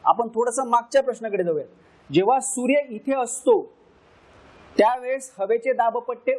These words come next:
उत्तरेकडे सरकतात. कितीने? पाच डिग्रीने. ज्यावेळेस सूर्य विषुववृत्तावरून मकर वृत्तावर गेला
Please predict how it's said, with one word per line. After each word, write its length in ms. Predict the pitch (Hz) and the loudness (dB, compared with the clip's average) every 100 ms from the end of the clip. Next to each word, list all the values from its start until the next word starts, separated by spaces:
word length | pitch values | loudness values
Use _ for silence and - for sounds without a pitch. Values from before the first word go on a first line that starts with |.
| 233 | -4
उत्तरेकडे 560 | 208 - 233 233 240 | -4 0 0 0 -2
सरकतात. 420 | 226 226 220 208 185 - | -2 -2 0 0 0 -2
कितीने? 360 | 196 226 240 277 - - _ | -6 -2 0 -2 -4 -20 _
पाच 240 | - 196 180 | 0 0 0
डिग्रीने. 400 | 196 180 180 151 120 - - - 139 | -2 0 -2 -4 -12 -20 -20 -4 2
ज्यावेळेस 680 | 196 220 247 254 - - - _ - | 4 2 0 -4 -8 -14 -18 _ -4
सूर्य 360 | - 226 247 | 0 2 0
विषुववृत्तावरून 880 | 226 220 254 240 - 247 240 254 262 - - 147 | -2 -6 -6 -6 -2 -2 -2 -6 -12 -16 -18 -6
मकर 460 | 143 185 190 254 | 0 0 0 -2
वृत्तावर 420 | 247 247 - 254 | -2 -4 -4 -4
गेला 320 | 240 247 240 | 0 4 4